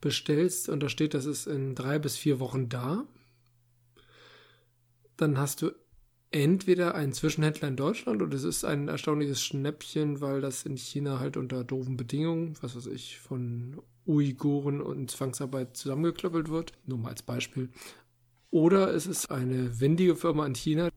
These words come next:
die das zu deren üblichen Marktbedingungen produziert, aber der Zoll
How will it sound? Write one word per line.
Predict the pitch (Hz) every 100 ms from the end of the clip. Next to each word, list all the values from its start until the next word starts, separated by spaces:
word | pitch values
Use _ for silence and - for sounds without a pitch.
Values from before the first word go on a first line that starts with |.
| -
die | 135
das | 117 - - - _ -
zu | - 131
deren | 143 139 135
üblichen | 156 - 131 127
Marktbedingungen | 131 139 - 143 147 143 123
produziert, | - 131 117 - 160 170
aber | 147 135
der | 135
Zoll | - 214 175